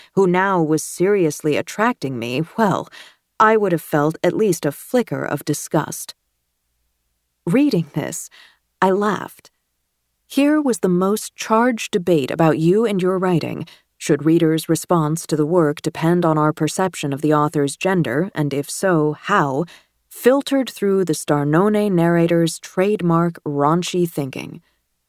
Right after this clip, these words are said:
Was this a Rosetta Stone or a dirty metafictional joke?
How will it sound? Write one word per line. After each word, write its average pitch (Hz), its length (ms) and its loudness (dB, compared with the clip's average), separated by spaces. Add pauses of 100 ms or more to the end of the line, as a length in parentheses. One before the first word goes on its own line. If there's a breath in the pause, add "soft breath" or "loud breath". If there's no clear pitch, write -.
(220)
Was 180 160 2
this 196 240 0
a - 120 -2
Rosetta 156 520 2
Stone 214 540 -2 (380)
or 240 160 4
a 233 80 2
dirty 190 640 -2
metafictional 165 880 0
joke? - 460 -6